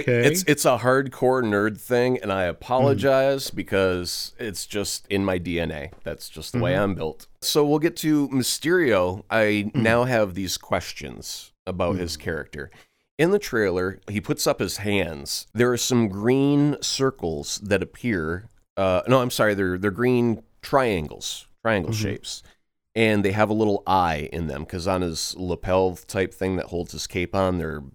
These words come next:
Speaker 2: these eye shapes. And that's just part of his costume design. But anyway, the green triangles with the eye in them look very, very much like they are reminiscent of Doctor Strange's orange circles.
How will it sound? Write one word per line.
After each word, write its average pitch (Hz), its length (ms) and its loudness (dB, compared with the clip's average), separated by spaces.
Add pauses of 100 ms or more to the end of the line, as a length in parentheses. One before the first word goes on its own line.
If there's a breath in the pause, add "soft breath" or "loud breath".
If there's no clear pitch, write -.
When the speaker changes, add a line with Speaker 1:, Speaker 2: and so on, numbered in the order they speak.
Speaker 2:
these 78 340 -8 (100)
eye 85 440 0
shapes. - 640 -6 (800)
And 117 120 4
that's 113 140 0
just - 200 -6
part 90 160 2
of 78 40 -6
his 78 120 -6
costume 80 420 -4
design. 76 380 -6 (420 loud breath)
But 123 220 4
anyway, 139 420 4
the 101 360 0
green 156 600 2 (340 soft breath)
triangles 131 680 0
with 101 160 0
the 101 140 -2
eye 127 200 2
in 87 280 0
them 76 340 -4 (320 soft breath)
look 123 240 2
very, 127 440 2
very 113 280 0
much 95 580 -2
like 92 560 0 (520)
they 101 200 2
are 95 100 2
reminiscent 92 680 0
of 90 160 -6
Doctor 90 340 0
Strange's 87 840 -2
orange 92 540 2
circles. - 840 -6